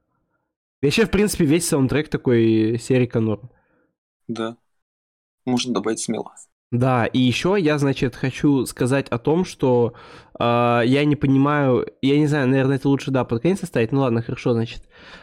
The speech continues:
Speaker 1: А, вообще, в принципе, сюжетные ветки Миротворца такой эпик. Реально, вот когда Джеймс Ганн говорил о том, что он, типа, будет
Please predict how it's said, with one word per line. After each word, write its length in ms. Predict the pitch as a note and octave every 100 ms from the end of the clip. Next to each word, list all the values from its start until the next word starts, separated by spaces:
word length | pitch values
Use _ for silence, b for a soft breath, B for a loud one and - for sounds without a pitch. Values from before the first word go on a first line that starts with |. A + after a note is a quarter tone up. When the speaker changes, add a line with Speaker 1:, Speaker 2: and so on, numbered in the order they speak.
| B
Speaker 1:
А, 280 | A#2+ A#2 A#2
вообще, 280 | B2+ - A3
в 80 | -
принципе, 420 | F#3 G3 - D#3
сюжетные 580 | - B2+ E3 E3 C#3 C3
ветки 840 | C3 E3 - - B2 A#2 A2+ - - _ -
Миротворца 960 | C#3 C3+ B2+ A#2+ C#3 F3+ G3+ - B2+
такой 500 | A#2 A#2+ - C3 C#3+
эпик. 680 | - C3 B2+ - G#2+ - - b b
Реально, 420 | C3+ D#3 E3 D3
вот 220 | A#2+ B2
когда 300 | C3+ B2+ C#3
Джеймс 340 | B2 C#3 C3+ C3
Ганн 200 | D3 C3+
говорил 200 | C3 C3+
о 60 |
том, 160 | C3 C3
что 200 | - B2+
он, 140 | B2
типа, 240 | A#2+ A#2 A#2+
будет 480 | A#2+ B2+ B2 -